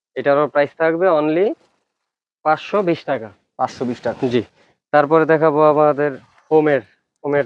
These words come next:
Speaker 1: চাদর যেটা।
Speaker 2: হোমের মধ্যে?
Speaker 1: হ্যাঁ। হোম তো আসলে সবাই চিনে, পরিচিত একটা নাম,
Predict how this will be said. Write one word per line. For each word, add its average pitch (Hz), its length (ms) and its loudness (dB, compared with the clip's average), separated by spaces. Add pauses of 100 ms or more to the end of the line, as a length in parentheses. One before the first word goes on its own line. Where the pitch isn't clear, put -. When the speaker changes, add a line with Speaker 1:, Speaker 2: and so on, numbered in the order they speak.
Speaker 1:
চাদর 127 260 -4
যেটা। 123 320 -4 (200)
Speaker 2:
হোমের 131 240 -4
মধ্যে? 110 380 -10
Speaker 1:
হ্যাঁ। 107 160 -8 (440)
হোম 165 180 -4
তো 220 140 -2
আসলে 190 340 -2
সবাই 127 340 -6
চিনে, 120 220 -10
পরিচিত 131 460 -8
একটা 123 240 -8
নাম, 123 240 -2